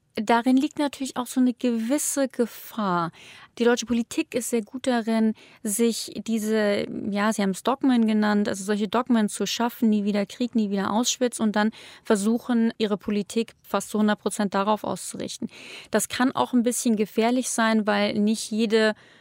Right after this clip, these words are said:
Militärmission ist dann eben rein aus, äh, humanitären Gründen zu rechtfertigen. Und das bringt uns eigentlich sehr zurück zu dem, dem Anfang des Gespräches,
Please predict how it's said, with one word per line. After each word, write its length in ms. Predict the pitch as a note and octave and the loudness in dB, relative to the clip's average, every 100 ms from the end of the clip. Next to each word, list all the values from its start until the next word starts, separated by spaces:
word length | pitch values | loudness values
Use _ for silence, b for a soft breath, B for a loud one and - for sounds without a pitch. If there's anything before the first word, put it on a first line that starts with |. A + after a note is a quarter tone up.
| b - | b 0
Militärmission 1500 | G#3+ G#3+ - A#3 A#3 A3 - A3 A3 - A3 A3+ A#3 A3 G#3+ | 2 2 2 4 4 2 0 0 0 0 0 2 4 4 0
ist 340 | - G#3+ - | -2 -6 -2
dann 160 | G#3+ G#3 | 0 2
eben 240 | G#3 G#3 | 2 2
rein 340 | G3 F#3+ G#3 A3 | 2 2 2 2
aus, 440 | G3+ G#3 G3+ - | 2 0 -2 -6
äh, 240 | - G#3 G3 | -4 -4 0
humanitären 800 | G#3+ G#3+ G#3+ - C4 B3+ G#3 | 0 2 0 0 2 4 2
Gründen 560 | F#3+ F#3+ F#3 - F3 E3+ | 2 0 -2 -2 -2 -2
zu 140 | - | -6
rechtfertigen. 720 | - E3 - F3+ E3+ - F3 | -10 -10 -10 -8 -8 -8 -4
Und 80 | F3+ | 0
das 120 | F#3 | 0
bringt 240 | F3+ A#3+ A#3 | 2 2 2
uns 100 | G#3+ | 2
eigentlich 240 | G#3 G3+ | 2 2
sehr 160 | G3 G#3+ | 2 0
zurück 320 | - A3+ A#3 | 0 -2 0
zu 100 | A3+ | -2
dem, 140 | G3 F#3 B - | -2 -4 B -8
dem 140 | G3+ | -4
Anfang 340 | G3+ A#3 C4 G#3+ | -2 0 2 2
des 140 | F#3+ | 0
Gespräches, 640 | G3+ - - F#3 F3+ F#3 | -6 -8 -2 -2 -2 -4